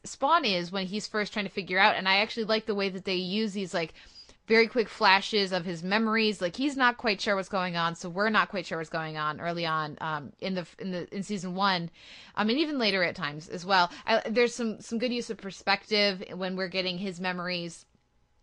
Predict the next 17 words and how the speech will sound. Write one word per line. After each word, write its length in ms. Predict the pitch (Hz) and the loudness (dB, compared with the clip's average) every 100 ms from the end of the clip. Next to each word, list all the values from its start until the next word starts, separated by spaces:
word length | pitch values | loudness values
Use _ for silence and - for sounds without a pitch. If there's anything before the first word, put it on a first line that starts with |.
| _ - | _ -4
and 120 | 233 | 0
his 240 | 226 220 185 | 2 0 0
nightmares 580 | 190 190 185 170 160 - | 0 0 -2 -4 -6 -6
that, 220 | 170 - 196 | -6 -6 -10
that 160 | 170 | -10
he's 280 | 170 165 160 | -8 -10 -10
experiencing. 880 | - 175 - 226 208 190 - 170 156 - - - - - | -16 -16 -6 -4 -2 -4 -2 -4 -4 -10 -20 -20 -18 -4
Um, 380 | 170 160 147 | 0 2 0
so 160 | - 285 | 0 4
I, 140 | 226 | 4
I 60 | 254 | 4
do 180 | 240 320 | 2 -2
think 160 | 311 | -2
that 180 | 247 202 - _ _ _ - | -2 -2 -6 _ _ _ -2
it, 180 | 226 175 _ | -2 -2 _
I, 200 | - 220 | 0 2
uh, 160 | 220 | 2